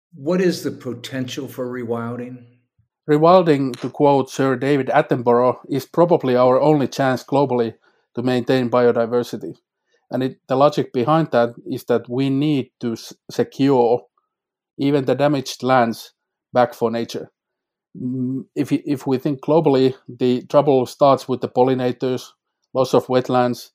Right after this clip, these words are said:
Speaker 2: the, and the chains of ecosystem services that, that are currently collapsing worldwide. And that's why by even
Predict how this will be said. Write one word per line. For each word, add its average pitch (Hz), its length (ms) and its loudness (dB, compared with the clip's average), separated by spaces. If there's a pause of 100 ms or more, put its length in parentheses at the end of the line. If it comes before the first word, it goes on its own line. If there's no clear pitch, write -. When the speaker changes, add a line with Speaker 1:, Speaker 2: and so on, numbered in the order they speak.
(480)
Speaker 2:
the, - 200 -2
and 120 140 -4
the 120 80 -2
chains 139 500 -2
of 123 120 -2
ecosystem 123 720 -4
services 135 720 0
that, 123 240 -2
that 127 220 -2
are 123 120 4
currently 117 540 0 (220)
collapsing 123 580 0 (280)
worldwide. 123 720 2 (800)
And 123 120 -6
that's 147 180 2
why 135 200 2
by 127 420 2 (420)
even 165 360 4